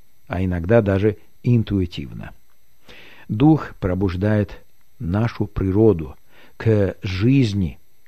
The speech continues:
Дух является господином человека, то есть тем, кому человек принадлежит. Духи очень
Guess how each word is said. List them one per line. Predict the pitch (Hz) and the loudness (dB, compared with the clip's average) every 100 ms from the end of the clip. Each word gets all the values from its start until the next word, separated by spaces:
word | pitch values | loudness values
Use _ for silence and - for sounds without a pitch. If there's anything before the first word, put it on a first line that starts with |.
| - - - - | -20 -20 -20 -18
Дух | - 98 156 147 | -10 2 2 2
является | - 107 123 127 - 110 | 2 4 4 4 2 2
господином | 117 120 - 110 113 170 127 92 | 2 0 2 0 2 2 2 0
человека, | - 95 92 90 - - - - - - | -2 -2 0 -2 -4 -14 -16 -20 -20 0
то | 117 123 | 6 8
есть | 110 - - | 8 2 -12
тем, | - 127 139 113 - - - | 0 2 2 0 -8 -20 -8
кому | 101 104 | -4 -4
человек | - 90 101 107 | -2 -2 0 0
принадлежит. | - 98 95 80 80 80 143 - - - - - - - - - - | -2 -2 -2 -2 -4 0 -2 -2 -12 -20 -20 -20 -20 -20 -20 -20 -14
Духи | 110 117 214 208 196 - - - - | -4 4 4 4 0 0 -2 -14 -20
очень | - 151 170 - 98 80 | -4 -2 -2 -2 -4 -4